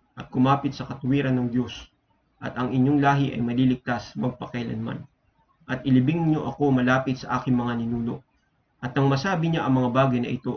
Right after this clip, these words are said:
ay hinagkan niya sila, at nakatulog sa mabuting katandaan. At inilibing siya ng kanyang mga anak. At pagkatapos ay binuhat nila ang kanyang mga buto, at inilagay malapit kay Abraham,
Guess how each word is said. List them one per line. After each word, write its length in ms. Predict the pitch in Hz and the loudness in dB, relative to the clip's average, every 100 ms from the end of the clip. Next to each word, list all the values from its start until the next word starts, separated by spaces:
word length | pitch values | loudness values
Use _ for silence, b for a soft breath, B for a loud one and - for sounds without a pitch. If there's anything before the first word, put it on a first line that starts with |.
| 131 | -4
ay 160 | 117 | -2
hinagkan 420 | 120 123 - 139 | -2 -2 -2 -2
niya 100 | 127 | -2
sila, 240 | 107 127 127 - _ _ _ | -4 -8 -8 -12 _ _ _
at 80 | - | -10
nakatulog 600 | - 127 151 135 143 147 | -8 -6 -4 2 2 2
sa 80 | - | -2
mabuting 480 | 123 120 131 143 123 | -4 0 0 0 -4
katandaan. 640 | - - 123 113 120 98 - _ _ _ _ _ | -8 -8 -6 -6 -8 -10 -14 _ _ _ _ _
At 240 | 131 131 | -4 -4
inilibing 560 | - 131 123 123 127 160 | 0 0 2 2 2 0
siya 160 | - 139 | -2 -2
ng 140 | 127 | -4
kanyang 320 | 120 120 120 | -4 -2 -2
mga 100 | 117 | -4
anak. 240 | 127 120 - _ _ | -6 -8 -8 _ _
At 80 | - - | -14 -8
pagkatapos 640 | 131 127 160 165 151 139 | -6 -2 0 0 -4 -6
ay 160 | 131 123 | -4 0
binuhat 480 | 127 135 147 139 | 2 2 0 -2
nila 340 | 123 123 123 127 | -2 -2 -2 -4
ang 60 | |
kanyang 320 | 127 123 131 131 | -6 0 2 2
mga 100 | 127 | 0
buto, 240 | 135 135 117 - _ _ _ _ _ | -2 -4 -6 -8 _ _ _ _ _
at 240 | 139 139 | -2 -2
inilagay 560 | - 139 127 123 131 131 | 0 2 2 2 2 2
malapit 400 | 120 123 123 127 | 0 -2 -4 -6
kay 160 | 90 - | -10 -2
Abraham, 560 | 131 123 107 113 - | 0 0 -2 -6 -10